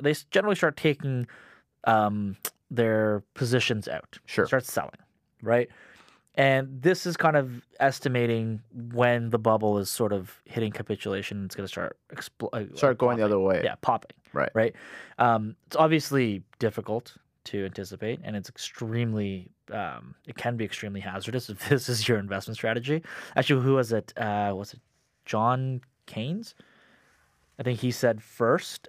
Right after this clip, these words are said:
Speaker 1: um, "The markets can stay irrational longer than you can stay solvent."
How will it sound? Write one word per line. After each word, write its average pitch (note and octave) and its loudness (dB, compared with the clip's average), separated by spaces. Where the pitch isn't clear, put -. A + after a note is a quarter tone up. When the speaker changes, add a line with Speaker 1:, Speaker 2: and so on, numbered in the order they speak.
Speaker 1:
um, G#2+ 4
"The C#3 4
markets C3+ 2
can B2 -6
stay A#2+ 2
irrational G#2+ 0
longer G2+ 2
than F#2+ -2
you G2 -2
can F#2+ -8
stay F#2+ -8
solvent." G2+ -6